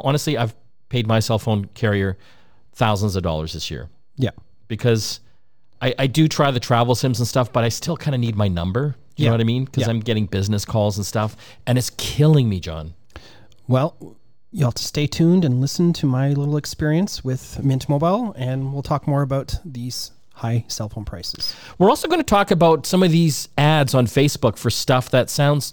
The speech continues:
Speaker 1: too good to be true. Back a little while ago, we covered, uh, a cool interactive gaming table. It's like a giant iPad
Speaker 2: Yeah.
Speaker 1: slash coffee table.
Speaker 2: Exactly.
Speaker 1: Yeah, I think it's, like, thirty-four inches.
Speaker 2: Yeah.
Speaker 1: Eh, beautiful. It's from a company called Arcade One Up.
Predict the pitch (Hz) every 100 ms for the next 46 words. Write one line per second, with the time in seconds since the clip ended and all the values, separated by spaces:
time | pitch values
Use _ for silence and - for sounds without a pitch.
0 | - - 170 127 139 - 127 120 107 -
1 | 131 131 101 - - - - - 190 262
2 | 233 151 120 135 151 120 110 117 135 127
3 | 131 110 117 107 104 104 - - - -
4 | - - - - 185 180 165 - 131 139
5 | 117 - 117 95 110 117 123 104 110 85
6 | 73 - - 120 113 139 196 180 135 127
7 | 120 117 - - - - - - - -
8 | 120 135 95 60 - - - - - 165
9 | 240 113 107 123 104 - 135 131 110 95
10 | 73 71 - - 147 214 185 95 107 131
11 | 98 - - 135 113 98 - 113 104 -
12 | 98 85 - - - - 135 - - -
13 | - 139 127 156 147 123 92 76 - 151
14 | 151 139 123 123 117 110 101 104 95 -
15 | 110 101 101 98 - 110 -